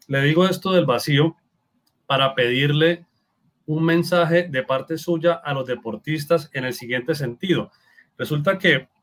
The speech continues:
yo creo en el deporte con principios y usted nos mencionaba algunos principios que usted ha observado relacionados con distintos deportes. En el caso, para colocarle un ejemplo de otro deporte que no hemos mencionado, que es el tenis,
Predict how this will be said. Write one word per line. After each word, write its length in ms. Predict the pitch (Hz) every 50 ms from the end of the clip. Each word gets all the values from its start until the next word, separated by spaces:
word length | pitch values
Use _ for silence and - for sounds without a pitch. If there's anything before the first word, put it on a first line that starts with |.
| _ -
yo 240 | 143 127 151 156 151
creo 240 | - 180 180 185
en 60 | 185 180
el 80 | 165
deporte 460 | 139 135 - - 139 139 139 - 170
con 200 | 170 175 147 139
principios 720 | - 156 170 175 175 - 185 185 180 160 139 156 151 - _
y 100 | - 131
usted 240 | 123 - - 139 139
nos 120 | 147 156
mencionaba 800 | 165 160 147 143 143 135 123 117 123 127 127 135 151 160 160 - _ _ _ _ _ -
algunos 440 | 131 123 117 113 127 131 151 165 160
principios 680 | - 135 127 117 113 - - 156 147 147 - 156 156 151
que 80 | - 131
usted 200 | 117 - - 123
ha 20 |
observado 520 | 117 - - 151 143 135 151 147 147 147 147
relacionados 600 | 139 131 123 117 - 117 107 113 123 143 147 147
con 140 | - 127 117
distintos 480 | 117 110 - - 120 113 110 143 131
deportes. 640 | 127 123 110 - 175 170 151 - 101 - - - _ _ _ _ _ _ _ _ _ _ _ _
En 160 | - 143 135 135
el 120 | 131 131
caso, 480 | - 160 160 156 - 190 196 196 190 _ _ _ _ _ _
para 200 | - 139 135 135
colocarle 460 | 135 131 120 123 117 - 135 147 156
un 100 | 160 170
ejemplo 460 | 175 170 175 180 175 180 180 175 170 160
de 60 | 139
otro 240 | 131 - - 156 160
deporte 420 | 143 147 - 127 131 - - 165
que 100 | - 139
no 80 | 120 123
hemos 140 | 139 151
mencionado, 460 | 156 143 143 - 123 113 120 131 147 147
que 80 | 139
es 100 | 120 -
el 180 | 143 139 139 -
tenis, 480 | - 160 147 123 113 110 110 - -